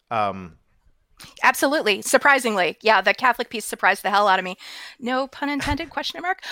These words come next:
Speaker 2: But I also wanna zoom back because it's not just, uh, confessional Christians that are shaping these narratives, right? Uh, what I really wanna pay attention to are these spaces that profess to be secular or that we assume are secular, like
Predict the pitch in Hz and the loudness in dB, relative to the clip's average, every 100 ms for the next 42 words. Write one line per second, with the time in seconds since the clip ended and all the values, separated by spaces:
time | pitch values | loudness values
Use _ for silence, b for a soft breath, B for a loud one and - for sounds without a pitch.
0 | B 294 294 294 370 427 330 311 262 247 | B 4 8 8 8 4 4 4 2 0
1 | 269 247 233 285 277 240 - 269 277 233 | 2 4 2 0 -4 -2 2 6 6 6
2 | 247 233 - - - - - 208 190 - | 4 4 -2 -4 -6 0 4 6 6 2
3 | 294 - 240 247 220 - 254 - 208 202 | -2 0 -2 -2 -4 -4 -6 -4 -6 -4
4 | 202 208 - 185 220 214 185 214 214 269 | -2 -2 -2 -4 -4 -8 -8 -6 0 4
5 | 294 220 135 117 - 202 196 202 B B | 4 6 2 0 -4 0 0 0 B B
6 | B B B - - - - - _ _ | B B B -2 0 0 -4 -10 _ _
7 | _ _ _ - 226 262 254 240 339 370 | _ _ _ -4 2 4 4 4 4 4
8 | 311 254 - 220 - 220 - 233 240 214 | 2 0 0 -4 -2 -6 -6 -6 -4 -4
9 | 214 - - 339 330 277 240 - 208 202 | -4 -8 -4 -4 -2 -2 -2 2 4 4
10 | - _ _ _ _ _ _ - 240 - | 2 _ _ _ _ _ _ -6 -4 -2
11 | - 226 - - - - 294 254 294 - | 2 2 2 -10 -10 -10 -8 -8 -6 -6
12 | - 294 349 403 466 B B B - 233 | -4 -6 -4 -4 -6 B B B 4 4
13 | 233 226 220 220 - 294 247 - 208 214 | 4 2 2 0 2 4 4 4 -2 0
14 | 202 214 262 254 - | 0 4 2 2 -8